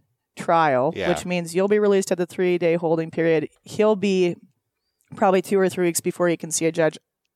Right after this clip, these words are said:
Speaker 1: If you don't, I don't care. You guys are gonna be in prison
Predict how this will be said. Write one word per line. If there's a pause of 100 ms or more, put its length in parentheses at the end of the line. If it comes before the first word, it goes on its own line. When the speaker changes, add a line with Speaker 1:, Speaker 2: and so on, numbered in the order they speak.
Speaker 1:
If
you
don't, (500)
I
don't (120)
care. (340)
You
guys
are
gonna
be
in
prison